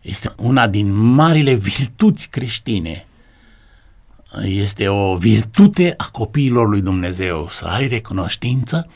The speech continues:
nu doar pentru Dumnezeu, dar pentru oamenii care au însemnat ceva, care au avut un rol acolo cât de mic în experiența vieții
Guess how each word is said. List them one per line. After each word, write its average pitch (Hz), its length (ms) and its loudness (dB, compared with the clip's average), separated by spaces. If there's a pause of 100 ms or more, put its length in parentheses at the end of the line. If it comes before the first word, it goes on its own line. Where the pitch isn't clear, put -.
(840)
nu 180 160 -2
doar 233 180 -2
pentru 165 320 2
Dumnezeu, 95 800 -2 (1040)
dar 123 200 -10
pentru 139 380 -2 (140)
oamenii 170 680 4
care 131 300 -2
au 123 140 -2
însemnat 123 800 -2
ceva, 110 680 -2 (1120)
care 101 180 -4
au 120 80 2
avut 165 260 2
un 214 180 8
rol 151 440 6
acolo 127 380 -6
cât 123 140 -12
de 139 100 -2
mic 143 360 0
în 123 360 -2
experiența 101 840 -4
vieții 101 520 -6